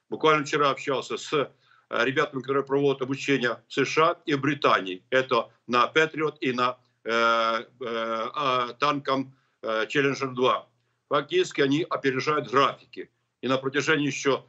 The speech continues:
трёх-четырёх недель уже мы освоим первые комплексы Патриот.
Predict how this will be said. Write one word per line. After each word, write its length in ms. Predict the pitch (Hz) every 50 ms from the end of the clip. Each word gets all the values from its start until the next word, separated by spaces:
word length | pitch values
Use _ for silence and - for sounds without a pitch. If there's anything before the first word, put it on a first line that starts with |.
| _ _ -
трёх-четырёх 680 | - 131 147 135 135 - - - 139 143 139 135 - -
недель 320 | 139 131 135 139 123 - -
уже 220 | 135 120 131 131
мы 120 | 123 123 120
освоим 340 | 113 - - 127 120 113 110
первые 580 | - - 139 135 123 - - 117 113 113 107
комплексы 480 | - - 123 131 123 117 101 - - -
Патриот. 480 | - 139 135 131 131 156 170 180 -